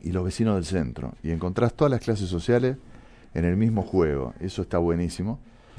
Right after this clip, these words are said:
Pero además tiene iluminación que antes no tenía, tiene equipamiento nuevo y tiene trescientas plazas de estacionamiento, que también está bueno porque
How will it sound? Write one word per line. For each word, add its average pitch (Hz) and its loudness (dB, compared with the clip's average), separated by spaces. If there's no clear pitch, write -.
Pero 90 6
además 123 4
tiene 90 6
iluminación 80 2
que 92 0
antes 80 0
no 76 -4
tenía, 98 0
tiene 82 -2
equipamiento 80 -2
nuevo 104 2
y 101 2
tiene 170 0
trescientas 123 0
plazas 123 0
de 104 2
estacionamiento, 90 -2
que 71 -2
también 87 0
está 101 0
bueno 113 2
porque 82 0